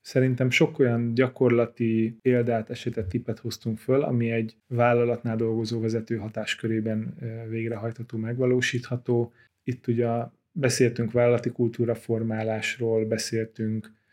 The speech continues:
ö, karbantartásról, karbantarthatóságról, logisztikáról, beszéltünk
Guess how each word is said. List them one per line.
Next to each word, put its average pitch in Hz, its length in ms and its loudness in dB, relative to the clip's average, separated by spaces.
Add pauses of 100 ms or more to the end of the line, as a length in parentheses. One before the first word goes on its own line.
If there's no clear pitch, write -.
(440)
ö, 123 160 -2
karbantartásról, 117 1120 0
karbantarthatóságról, 113 1400 0
logisztikáról, 113 1120 2
beszéltünk 110 880 -4